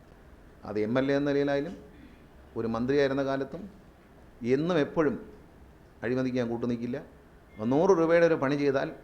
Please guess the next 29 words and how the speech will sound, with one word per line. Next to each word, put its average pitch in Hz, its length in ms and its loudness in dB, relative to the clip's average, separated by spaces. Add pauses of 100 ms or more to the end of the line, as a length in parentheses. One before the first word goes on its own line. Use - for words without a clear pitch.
(100)
അതിന് 127 220 -2 (160)
ഇരുന്നൂറ് 156 300 -2
രൂപയുടെ 135 300 2
മൂല്യം 139 300 -2
ഉണ്ടാകണമെന്ന് 120 500 -2
വിശ്വസിക്കുന്ന 107 500 -8
ആളാണ് 80 260 -12
സർക്കാരിൻ്റെ 92 460 -8
പണം 85 180 -12
ഉപയോഗിച്ച്. 65 340 -18 (920)
അത് 139 180 0
നിങ്ങൾക്ക് 160 320 0
പത്തനാപുരത്തെ 151 500 0 (100)
എല്ലാ 143 200 0 (580)
മരാമത്ത് 139 460 0
പണികളിലും 131 440 -2 (320)
എല്ലാ 131 240 -4
വർക്കുകളിലും 131 460 -2
നിങ്ങൾക്ക് 107 220 -6
കാണാൻ 113 220 -4
കഴിയും. 107 220 -4 (520)
നൂറ് 156 220 2
രൂപ 190 100 4
ചിലവഴിച്ചാൽ 156 580 0 (120)
ഇതിൽ 131 200 -4
ഇരുന്നൂറ് 160 320 -4
രൂപയുടെ 160 180 -2
മതിപ്പുണ്ടല്ലോ 143 640 0
എന്ന് 127 140 0